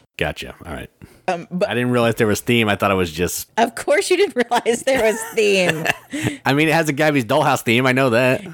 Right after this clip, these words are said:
Speaker 2: Yeah, and honestly, like, that's the thing is what my kids really liked is it looks like the dollhouse from the show. Um, the headbands are really cute. Look like what Gabby wears. Like,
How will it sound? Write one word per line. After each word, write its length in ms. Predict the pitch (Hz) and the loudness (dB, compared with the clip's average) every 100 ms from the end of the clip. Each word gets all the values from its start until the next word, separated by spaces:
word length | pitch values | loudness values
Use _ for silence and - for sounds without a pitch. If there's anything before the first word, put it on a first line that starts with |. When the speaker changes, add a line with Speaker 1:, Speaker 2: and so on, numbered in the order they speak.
| _ - | _ -6
Speaker 2:
Yeah, 220 | 220 302 | -2 0
and 100 | 247 | 0
honestly, 400 | 262 440 508 381 | 0 0 0 2
like, 220 | 262 202 175 | 2 0 0
that's 280 | 233 415 | -2 0
the 120 | - 214 | -4 -2
thing 320 | 202 202 208 | 0 0 -2
is 440 | - 185 175 165 | 0 0 0 -2
what 200 | 185 139 | -2 0
my 100 | 175 | 0
kids 340 | 175 - 277 220 | -2 -2 -2 0
really 140 | 190 | 0
liked 260 | 170 190 - | 0 -2 -2
is 140 | 170 | -2
it 120 | 175 | 0
looks 500 | 165 170 202 - - | 0 0 -2 -4 -6
like 280 | 180 175 - | -2 -2 -2
the 80 | 170 | -4
dollhouse 460 | 175 170 196 175 - | 0 0 0 -4 -4
from 260 | - 170 | -4 -4
the 60 | 156 | -4
show. 680 | - - 165 175 202 220 269 _ - - - _ | -6 -2 0 2 2 -2 -6 _ -20 -20 -20 _
Um, 360 | 175 170 160 151 | 0 2 0 -6
the 140 | 165 175 | -4 -2
headbands 540 | 214 196 202 214 220 | 0 0 2 0 0
are 160 | - 180 | 0 2
really 200 | 175 170 | 2 0
cute. 340 | - 220 220 | -2 -2 0
Look 100 | 196 | 0
like 120 | 185 | 0
what 120 | 170 | 0
Gabby 400 | 170 175 180 180 | 0 2 2 2
wears. 380 | 175 175 170 160 | 2 2 2 0
Like, 260 | 156 151 | -2 -4